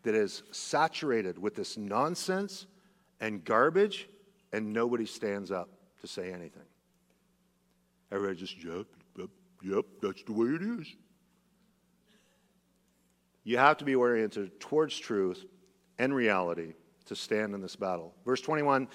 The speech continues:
"So we labored in the work, and half the men held the spears from daybreak until the stars appeared." I mean, it's,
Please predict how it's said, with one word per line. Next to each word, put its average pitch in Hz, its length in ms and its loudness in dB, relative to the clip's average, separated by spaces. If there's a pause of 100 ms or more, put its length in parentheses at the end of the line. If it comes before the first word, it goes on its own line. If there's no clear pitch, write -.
(220)
"So - 160 4
we 143 140 6
labored 185 340 8
in 190 80 6
the 190 80 4
work, 185 420 4
and 120 120 -2
half 151 280 2
the 143 80 0
men 151 300 0
held 131 260 4
the 113 80 -2
spears 180 520 4
from 101 240 -2
daybreak 180 520 4
until 143 260 2
the 127 100 2
stars 170 380 2
appeared." 190 500 4 (480)
I 139 240 -2
mean, 147 140 -2
it's, 123 240 0